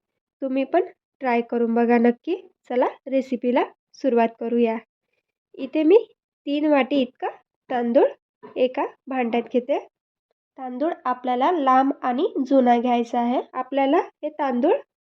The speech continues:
छान दोन पाण्यानं स्वच्छ धुवून घेऊया. त्यानंतर तांदूळ धुतल्यावर इथे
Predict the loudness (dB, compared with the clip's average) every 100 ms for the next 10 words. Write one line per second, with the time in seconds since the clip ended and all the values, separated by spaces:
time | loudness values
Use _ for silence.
0 | _ _ -6 -6 -4 0 4 4 2 2
1 | 2 4 2 4 4 4 2 0 6 6
2 | 4 _ _ _ _ -10 4 8 8 8
3 | 4 0 -6 _ _ _ 0 4 4 2
4 | 2 0 0 _ _ _ _ _ _ -8
5 | -4 -2 2 4 2 2 2 4 4 2
6 | -4 _ _ _ _ -12 -6 -4